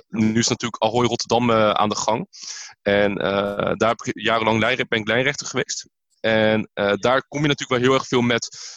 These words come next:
eh, hiërarchie, zeg maar, te maken. Van, oké, hoe moet je nou naar mensen, eh, na-,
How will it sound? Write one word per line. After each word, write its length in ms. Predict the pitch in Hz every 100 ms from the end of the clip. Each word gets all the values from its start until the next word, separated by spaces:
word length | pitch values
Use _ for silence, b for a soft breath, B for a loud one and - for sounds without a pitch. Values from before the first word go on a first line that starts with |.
| B
eh, 300 | - 104 104 101
hiërarchie, 500 | 104 117 110 - 123
zeg 180 | 113 - -
maar, 120 | 87
te 120 | -
maken. 300 | 92 90 -
Van, 100 | -
oké, 180 | 95 -
hoe 140 | 95
moet 120 | 113 113
je 40 |
nou 100 | 107
naar 120 | 107 107
mensen, 420 | 104 - 107 101 - B B B
eh, 260 | - 90 95
na-, 200 | 92